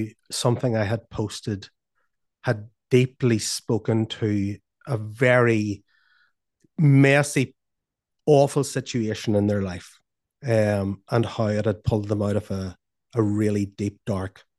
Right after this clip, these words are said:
place. And it was almost like that day something shifted within me. And I thought, 'cause this is somebody who would be very conservative, very, they, you know, they wouldn't be into the prophetic. I didn't, and, and to get a,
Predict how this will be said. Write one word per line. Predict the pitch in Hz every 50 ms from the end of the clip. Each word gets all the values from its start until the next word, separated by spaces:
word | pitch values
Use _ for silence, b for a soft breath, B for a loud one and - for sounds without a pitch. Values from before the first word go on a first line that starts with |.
| _ -
place. | - 101 87 80 76 - - - - _ b b b b b b b b b b
And | - 123 113
it | 104
was | 110 110
almost | 113 117 123 127 127 127 123 -
like | 120 110 - -
that | - 110 107 104 - -
day | 110 104 104
something | 98 - - - - 104 107 104 - - 107 98 95 92 92 98
shifted | - - - - - 107 - - - 104 95 98
within | 101 90 - 101 95 92
me. | 92 90 90
And | 90 90
I | 92 92
thought, | - _ - 98 98 95 - _ _ _ _ _ _ _ _ _ _ _ _ _ _ _ _ _ _ -
'cause | 160 135
this | 123 143 135 -
is | 143 -
somebody | - 151 143 139 131
who | 123 - 127 117
would | 110 117 -
be | 117 113
very | 104 117 117 113
conservative, | 107 - - 107 - - - - 151 147 147 156 147 160 156 156 156 156 151 147 135
very, | 131 143 139 139 135 131 127 123 113 - b b b b b b b _ -
they, | 143
you | 139 131 135 - 165 165
know, | 156 143 135
they | 139 143 135
wouldn't | 127 131 143 139 151 139 113
be | - 135 135 139
into | 147 165 170 190
the | 190 208
prophetic. | 208 - 208 190 - - - 196 185 196 202 202 202 202 202 196
I | 190 185
didn't, | 170 196 185 175 180 156 -
and, | 185 156 135 B B B B B B B
and | 156 151 143 131 -
to | 147
get | 123 143 156 185
a, | 202